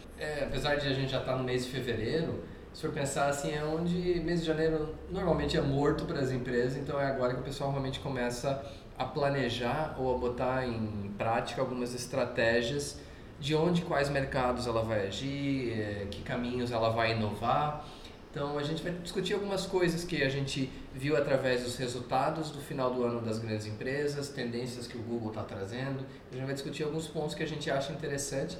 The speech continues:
mas esse é um, traz um, um assunto que pode ser muito aberto, né? É, tecnologia pode ser desde o do drone, que a gente vai falar um pouquinho do drone, até o iWatch que tá vindo aí, até aplicativos de saúde, então tem muita coisa aí que tá, tá aparecendo no caminho, né?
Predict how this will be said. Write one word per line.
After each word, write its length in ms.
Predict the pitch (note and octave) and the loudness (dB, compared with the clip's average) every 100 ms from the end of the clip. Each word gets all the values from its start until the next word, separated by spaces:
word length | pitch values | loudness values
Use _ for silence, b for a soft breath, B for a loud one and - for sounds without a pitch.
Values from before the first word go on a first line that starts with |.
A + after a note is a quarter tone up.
| B B B B - | B B B B -6
mas 120 | D#3+ | -4
esse 160 | E3+ | -2
é 40 | F3+ | 0
um, 640 | F3+ F3 F3+ F3 F3 E3 E3+ - - - | 0 -2 -2 0 2 0 -2 -8 -12 -10
traz 280 | - C#3 D3 | -2 0 0
um, 880 | D3 C#3+ C#3 C3+ B2 A#2+ A#2+ A#2 A2+ A2+ - - - | -2 -2 -2 -2 -2 -2 -2 -2 -4 -6 -10 -12 -6
um 120 | C3 | -4
assunto 300 | B2+ D#3 E3 | -4 -6 -6
que 100 | - | -2
pode 200 | D#3 D3+ | -2 0
ser 120 | D#3+ | -2
muito 280 | C#3 E3 E3 | -2 -2 -2
aberto, 340 | A#2+ F#2+ - | 2 2 0
né? 120 | A2 A2 C3+ B B B - | -4 -6 -8 B B B -2
É, 280 | G#2+ G#2 | 2 2
tecnologia 760 | G2+ - D3+ C#3 B2+ B2+ C#3 D#3 | 2 -2 0 2 4 2 0 0
pode 240 | - C#3 | 0 -2
ser 140 | - B2+ | 0 0
desde 480 | A#2+ C3 C3+ B2+ | 2 2 0 2
o 640 | B2 A2+ A2+ A2 G#2 G2 F#2+ G2+ | 2 4 4 2 2 -2 -4 -4
do 100 | G#2+ | -4
drone, 400 | A2 A#2 C3+ C#3+ | 2 6 6 4
que 80 | B2+ | 0
a 60 | |
gente 140 | B2+ A#2 | -2 -4
vai 100 | A2+ | -4
falar 180 | A#2+ | -4
um 60 | A2+ | -4
pouquinho 240 | A#2 A#2+ | -4 -6
do 100 | A#2+ | -6
drone, 400 | B2 A#2 B2 C#3 | -4 -4 -4 -2
até 280 | B2+ A2 A#2+ | -4 -2 0
o 160 | A#2 A2 | 4 6
iWatch 460 | G#2+ A#2 B2+ A#2+ | 6 6 4 2
que 80 | - | -4
tá 140 | A2+ A2 | -4 -4
vindo 300 | A#2 A2 G#2+ | -2 -4 -4
aí, 420 | G2+ C3+ C#3 B B B - | -2 -2 -4 B B B -4
até 120 | A#2 | -2
aplicativos 560 | A2+ A#2 A2 B2 A2 | -2 -2 -2 -2 -4
de 80 | G#2+ | -6
saúde, 580 | - G#2+ G#2 C3 C#3 C3 | -4 -4 -2 -2 -2 -4
então 160 | A#2 B2+ | -4 -4
tem 120 | C3 | -4
muita 240 | C3+ C#3 | -2 -4
coisa 300 | C3 C3 B2 | -2 -2 0
aí 100 | B2 | -2
que 80 | B2 | -2
tá, 280 | - A#2+ A#2+ | -6 -4 -4
tá 100 | A#2+ | -4
aparecendo 400 | B2+ A#2+ A#2 A#2+ | -4 -6 -4 -6
no 120 | A#2 | -4
caminho, 380 | C3 A#2 G2 | -4 -4 -4
né? 100 | F#2 | -4